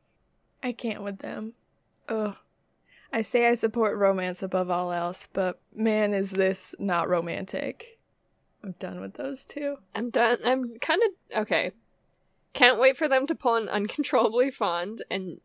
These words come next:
Speaker 2: hurt me in the last four episodes. But, you know, I'm really ready for everyone to go their separate ways.
Speaker 1: <laughs>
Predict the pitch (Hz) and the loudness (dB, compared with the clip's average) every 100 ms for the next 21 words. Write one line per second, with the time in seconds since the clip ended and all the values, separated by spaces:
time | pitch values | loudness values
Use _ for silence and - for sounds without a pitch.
0 | 196 - 185 202 208 214 208 196 233 - | -16 -2 -2 0 -2 -2 0 0 -2 -4
1 | - 214 165 156 170 - 160 175 202 - | -2 0 0 -2 -8 -6 -8 -8 -10 -14
2 | - - _ _ _ _ _ 185 180 180 | -18 -18 _ _ _ _ _ -6 -4 -4
3 | 180 175 190 190 190 208 240 _ 220 214 | -4 -6 -6 -6 -6 -6 -10 _ -6 -4
4 | 220 240 247 240 247 - _ _ _ _ | -2 -2 -4 -8 -10 -14 _ _ _ _
5 | _ _ _ _ _ _ _ _ _ _ | _ _ _ _ _ _ _ _ _ _
6 | _ _ _ 220 254 247 269 277 285 277 | _ _ _ 0 0 4 4 4 2 0
7 | 277 285 269 285 285 269 269 214 294 294 | 2 2 4 4 2 2 4 4 4 2
8 | 175 - - _ _ _ _ | -2 -6 -14 _ _ _ _